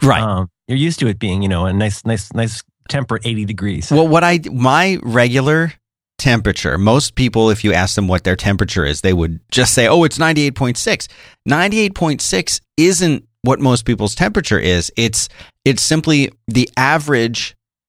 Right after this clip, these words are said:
Speaker 1: If you take the average, the, if you were to, you know, pull a hundred people and tempt them when they're at rest in the middle of the day,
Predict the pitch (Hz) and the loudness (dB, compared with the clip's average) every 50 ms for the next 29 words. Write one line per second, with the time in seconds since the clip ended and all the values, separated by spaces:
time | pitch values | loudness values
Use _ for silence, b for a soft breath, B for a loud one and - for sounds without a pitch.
0 | _ _ - 123 117 110 - 120 110 - - 123 120 120 - - - 113 110 104 | _ _ 0 0 0 2 0 -2 0 0 0 0 0 0 0 -2 -2 0 0 0
1 | - - - 98 113 113 107 113 82 71 107 98 110 101 - - 104 - - - | -2 -2 -2 0 0 0 0 -2 -2 -2 -2 0 -2 -2 -2 -6 -12 -6 -4 -4
2 | 107 104 127 135 139 120 117 82 65 67 - 120 110 87 78 - 98 104 120 117 | -2 2 2 2 4 2 2 -2 -2 -4 -2 -2 -2 -2 -2 -2 0 2 2 2
3 | 101 85 - 123 143 156 160 156 135 - - 135 120 - 101 90 85 - _ 101 | 2 0 0 0 0 2 0 -2 -2 -2 -2 -2 0 2 0 0 0 -2 _ -2
4 | 101 98 - - 123 127 120 - 110 101 101 101 101 - - 104 101 98 95 95 | -2 0 0 0 0 0 0 0 0 0 2 0 -2 -2 0 0 2 2 4 2
5 | 98 92 - 101 95 98 95 - - - - _ 104 101 92 90 92 101 101 98 | 2 2 2 2 2 2 0 -2 -6 -12 -14 _ -4 -4 -2 -2 0 0 0 0
6 | 110 98 - 85 80 78 78 73 | 0 0 0 0 0 -2 -2 -6